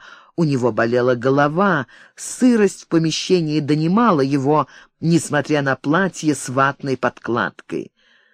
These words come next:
"Взгляните сюда, господин!" — воскликнул вдруг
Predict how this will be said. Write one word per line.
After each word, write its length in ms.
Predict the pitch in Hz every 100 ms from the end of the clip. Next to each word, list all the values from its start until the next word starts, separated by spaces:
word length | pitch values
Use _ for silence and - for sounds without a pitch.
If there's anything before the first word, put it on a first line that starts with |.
| _ _ _
"Взгляните 1000 | 113 98 - 139 156 151 165 190 - 196
сюда, 560 | - 254 220 349 349 151
господин!" — 720 | 147 - - 139 120 147 127
воскликнул 580 | 135 - 151 226 180 160
вдруг 460 | 120 147 190 -